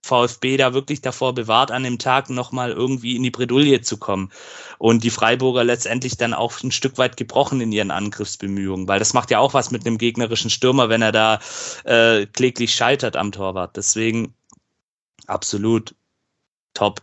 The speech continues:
Klar kann man jetzt im Nachgang sagen, ja, muss das sein. Ja, das ist, sind Emotionen, die passieren einfach. Spontan, das ist was Schönes. Wie eine Laola-Welle, wie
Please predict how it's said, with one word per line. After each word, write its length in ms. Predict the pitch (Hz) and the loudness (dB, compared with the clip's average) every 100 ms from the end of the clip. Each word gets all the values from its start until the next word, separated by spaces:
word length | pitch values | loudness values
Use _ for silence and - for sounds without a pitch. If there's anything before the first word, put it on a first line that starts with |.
| _ | _
Klar 280 | - 104 123 | 0 4 4
kann 140 | 120 123 | 2 2
man 80 | |
jetzt 160 | 117 113 | 2 0
im 80 | 113 | 0
Nachgang 420 | 117 123 123 110 | 0 0 -2 -2
sagen, 320 | 107 117 120 | 0 0 0
ja, 240 | 104 104 110 | -2 -2 0
muss 260 | 117 117 | -2 -4
das 180 | 104 - | -6 -2
sein. 280 | 107 120 110 | 0 0 0
Ja, 440 | 92 104 123 113 101 | 0 2 0 -2 -8
das 240 | 101 - | -6 -4
ist, 180 | 113 - | -4 -4
sind 160 | 127 139 | 0 0
Emotionen, 640 | 135 123 - 127 156 120 | 2 0 2 2 2 0
die 80 | 113 | -2
passieren 420 | 120 - 127 135 | -2 0 0 2
einfach. 460 | 90 98 98 90 - _ - | 0 -2 -6 -10 -12 _ -8
Spontan, 800 | - 117 123 120 110 135 131 - - - - _ - | 0 2 4 4 2 2 -2 -10 -20 -20 -20 _ -10
das 160 | 104 | -8
ist 160 | 117 - | -6 -2
was 120 | 113 | -2
Schönes. 440 | - 117 123 98 110 | 0 0 0 -2 0
Wie 60 | |
eine 120 | 117 | 2
Laola-Welle, 960 | 117 110 98 135 135 123 123 123 120 110 | 4 4 4 4 6 4 4 4 2 -2
wie 480 | 107 113 110 107 | -6 -4 -4 -6